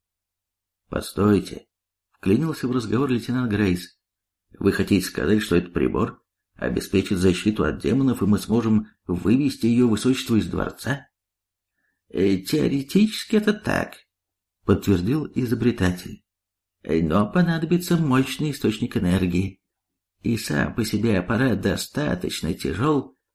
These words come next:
обычная самоходная коляска для его перевозки не годится". "Нам нужен броневик", сообразил я. "Уильям, у вас есть броневик?" Лицо лейтенанта перекосилось, будто он надкусил лимон.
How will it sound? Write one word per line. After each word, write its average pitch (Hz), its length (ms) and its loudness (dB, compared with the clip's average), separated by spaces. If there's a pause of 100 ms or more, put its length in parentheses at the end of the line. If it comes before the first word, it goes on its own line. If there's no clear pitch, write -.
(220)
обычная 113 520 2
самоходная 98 560 2
коляска 95 480 -2
для 143 160 -2
его 147 160 2
перевозки 135 600 0
не 85 420 0
годится". - 720 -6 (1500)
"Нам 139 400 0
нужен 135 320 -2
броневик", 135 600 0 (360)
сообразил 92 560 -2
я. 98 340 -4 (520)
"Уильям, 101 640 4 (220)
у 82 120 0
вас 87 220 0
есть 156 220 2
броневик?" - 600 -2 (1300)
Лицо 95 400 2
лейтенанта 143 500 0
перекосилось, 117 640 0
будто - 400 -2
он 139 280 -2
надкусил 127 500 -4
лимон. 110 520 2